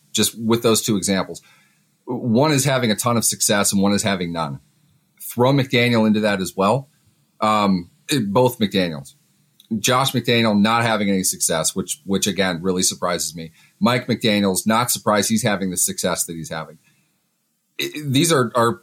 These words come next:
pretty significant coaching hires that had strategic pieces in place to do the things that we would have thought that they're doing. Two of them are, are right at that level and two of them are way below board.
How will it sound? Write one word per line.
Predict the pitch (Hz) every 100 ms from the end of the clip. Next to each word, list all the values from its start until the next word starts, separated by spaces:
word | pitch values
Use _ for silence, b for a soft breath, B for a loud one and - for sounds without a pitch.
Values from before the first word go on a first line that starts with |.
| -
pretty | 160 185
significant | - 120 127 127 135 113
coaching | - 117 120 117
hires | 120 120 123 - -
that | 117 107
had | 107 120 123
strategic | - 117 104 131 127 117 -
pieces | 120 110 104 104
in | 95
place | - 131 87 87 - _ _ _
to | -
do | 98 117 127
the | 110 107
things | 117 107 101 -
that | 104 101 98 87
we | 98 117
would | 113
have | 107
thought | - 107 104
that | 95 92
they're | 87
doing. | 92 82 69 - _ _ _ -
Two | 143 170
of | 143
them | 131
are, | 113 110 107
are | 98 101
right | 98 104 110
at | 113
that | 113 101
level | 107 113
and | 98
two | 127 127
of | 110
them | 101
are | 87
way | 85 101 104 104
below | 95 92 87
board. | 76 78 73